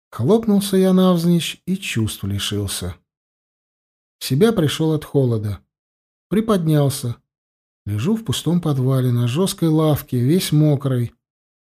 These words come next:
Сообразил, наверное, водой меня отливали, в чувство старались привести. Да только куда там?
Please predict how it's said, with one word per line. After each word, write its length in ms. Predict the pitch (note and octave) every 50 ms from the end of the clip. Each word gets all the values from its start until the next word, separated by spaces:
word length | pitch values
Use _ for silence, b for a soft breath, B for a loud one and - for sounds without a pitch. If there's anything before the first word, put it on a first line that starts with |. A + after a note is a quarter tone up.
| _ _ _ _ -
Сообразил, 760 | - - F#3 G#3+ A3+ A3 A3+ A3+ A3 G3+ G3+ A#3+ B3+ A3+ G3
наверное, 480 | F#3 F#3 G3 G#3+ G#3+ G#3 G#3 G#3 G3+
водой 360 | G3+ G3+ G3+ G3 G#3 A3+ A3
меня 240 | G3+ E3+ D3+ D3+ D3
отливали, 500 | C#3+ C#3+ C#3+ D3 D3 D3 D3 C3+ B2 A#2+
в 60 | A#2+
чувство 400 | - - - G#3+ G3+ - - C#3+
старались 480 | A#2+ - - C#3+ C#3 C#3 C3+ B2+ B2 -
привести. 760 | - - C3+ C3+ C3+ C3+ C3+ - - - C3+ B2 A2+ - - _ _ _ _ _ _ _ _
Да 220 | - D3+ D#3+ F3 D#3
только 380 | - F3 F3 E3 D#3 - D#3+
куда 580 | D3+ - _ E3+ D#3+ D3+ C#3+ C3+ C3+ C#3 C#3 C3+
там? 380 | C#3 C#3+ C3 A#2+ A2 G2+ -